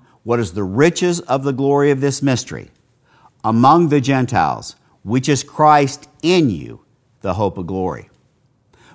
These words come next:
Before Jesus Christ's entrance into the world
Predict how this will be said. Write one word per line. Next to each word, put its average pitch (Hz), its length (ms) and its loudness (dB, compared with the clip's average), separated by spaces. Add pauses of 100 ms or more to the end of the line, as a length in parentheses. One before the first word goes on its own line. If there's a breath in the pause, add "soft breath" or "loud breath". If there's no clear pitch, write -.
Before 175 460 4
Jesus 160 460 0
Christ's 151 480 2
entrance 131 560 -4
into 131 300 -2
the 123 100 -2
world 113 420 -2